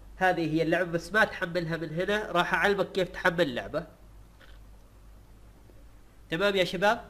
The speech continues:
بعد كذا راح نروح للتسجيل في الموقع، راح أحط لكم رابط، تنتظر خمس ثواني وتضغط على تخطي الإعلانات،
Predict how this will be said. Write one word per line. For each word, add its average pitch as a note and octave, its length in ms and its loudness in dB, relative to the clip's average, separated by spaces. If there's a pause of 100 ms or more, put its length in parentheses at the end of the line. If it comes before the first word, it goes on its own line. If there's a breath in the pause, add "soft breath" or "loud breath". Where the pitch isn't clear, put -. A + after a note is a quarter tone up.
(760)
بعد F#3 200 2
كذا G#3+ 320 2
راح G3+ 240 6
نروح G3 260 0
للتسجيل E3+ 540 -2
في E3+ 80 -6
الموقع، C3+ 500 -4 (840 soft breath)
راح F3+ 120 6
أحط G3+ 200 0
لكم G3+ 240 0
رابط، G3 340 4
تنتظر F3 320 2
خمس F3 360 -2
ثواني E3+ 240 4
وتضغط D#3+ 360 -2
على D3 120 4
تخطي F3 360 -2
الإعلانات، D3+ 640 0